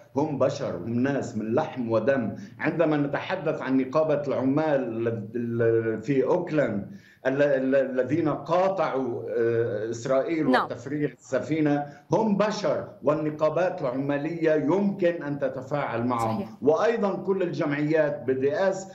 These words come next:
Speaker 1: وحتى الج-، المجموعة التشكيلية التي رسمت الجدارية في باريس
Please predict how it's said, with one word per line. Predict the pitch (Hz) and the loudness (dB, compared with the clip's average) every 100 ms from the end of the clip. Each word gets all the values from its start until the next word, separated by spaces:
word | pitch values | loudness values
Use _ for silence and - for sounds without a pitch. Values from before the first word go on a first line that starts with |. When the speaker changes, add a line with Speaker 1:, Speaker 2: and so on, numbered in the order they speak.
| - | -6
Speaker 1:
وحتى | 127 143 190 214 - 180 | 0 0 0 -4 0 2
الج-، | 165 143 | 2 -2
المجموعة | 160 147 139 143 - 160 139 | -4 -2 0 -2 0 0 0
التشكيلية | 135 - 147 - 143 147 156 143 143 131 | -2 -4 -8 -4 -2 0 2 2 2 0
التي | 131 135 135 | 0 0 0
رسمت | 135 135 131 127 - | 0 0 -2 -2 -4
الجدارية | 120 113 110 117 117 131 120 | -2 -2 2 2 4 2 2
في | - | -2
باريس | 104 110 127 165 170 - | 0 2 4 4 2 0